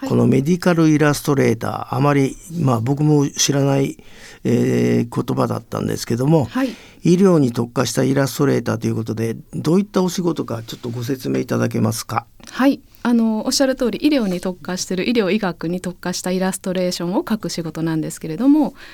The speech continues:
Speaker 1: あの、専門書ですとか、えー、論文といったような、まあ、専門的なものから、あの、一般の方に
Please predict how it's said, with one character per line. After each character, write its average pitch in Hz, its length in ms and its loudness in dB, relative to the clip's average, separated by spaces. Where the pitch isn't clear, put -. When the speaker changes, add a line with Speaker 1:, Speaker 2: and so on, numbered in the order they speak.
Speaker 1:
あ 233 40 0
の、 208 120 -2
専 269 280 4
門 247 240 2
書 233 140 -2
で 214 140 -2
す - 80 -10
と - 100 -10
か、 180 320 -4
え 180 160 -4
ー、 - 20 -4
論 240 240 6
文 240 260 -2
と 214 100 0
い 214 40 -2
っ - 20 -4
た 208 200 -6
よ 190 180 -4
う 165 40 -6
な、 170 140 -4
ま 170 100 -6
あ、 160 60 -8
専 202 180 2
門 196 140 0
的 196 180 -6
な 185 120 -2
も 180 100 -4
の 175 120 -4
か 160 160 -12
ら、 202 300 -2
あ 185 120 -4
の、 165 280 -4
一 285 180 -2
般 392 140 0
の 392 80 -8
方 349 260 0
に 196 240 0